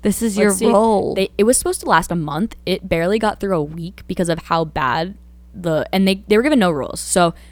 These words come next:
Speaker 2: what happened was, you know, the people that were put in the prison uniforms just got this, like,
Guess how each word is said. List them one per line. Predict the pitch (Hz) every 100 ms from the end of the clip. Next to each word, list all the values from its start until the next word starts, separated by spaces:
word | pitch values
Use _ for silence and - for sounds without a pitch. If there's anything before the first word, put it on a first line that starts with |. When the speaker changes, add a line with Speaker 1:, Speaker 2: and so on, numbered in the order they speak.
| -
Speaker 2:
what | 196
happened | 190 240 208 170
was, | 147 135 -
you | 196
know, | 165 -
the | -
people | 160 160
that | 156
were | 160 151 -
put | -
in | -
the | 156
prison | 175 202
uniforms | 156 160 160 156 -
just | 170 160
got | 165 151
this, | - 151
like, | 165 156